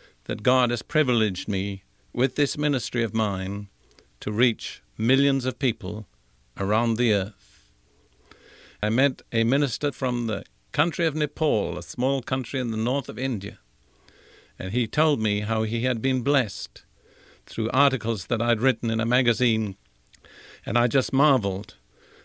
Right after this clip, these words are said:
that out of this base here in this nation, my ministry and my messages had reached into that distant land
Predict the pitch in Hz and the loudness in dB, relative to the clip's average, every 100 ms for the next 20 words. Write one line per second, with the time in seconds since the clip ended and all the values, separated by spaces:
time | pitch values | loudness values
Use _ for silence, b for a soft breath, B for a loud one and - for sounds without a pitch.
0 | b 104 110 147 139 123 156 - 131 143 | b 2 4 6 4 4 2 0 2 4
1 | 101 - - - 131 117 95 95 98 _ | 4 -2 -12 -2 2 4 2 0 -6 _
2 | - 101 120 131 131 139 135 - 95 95 | -6 -2 -2 -2 0 0 0 -2 -8 -8
3 | 92 _ b b b b b b b 98 | -14 _ b b b b b b b 0
4 | 131 131 139 123 - 120 117 127 135 147 | 2 4 2 0 -2 0 2 2 2 2
5 | 123 104 110 98 104 107 120 110 - 110 | 2 -2 -6 -6 -4 -2 -2 -2 -6 -6
6 | 101 107 90 98 147 - 143 - 117 135 | -4 -6 -4 2 2 0 -8 -6 -2 0
7 | 110 104 107 110 | 0 0 -4 -6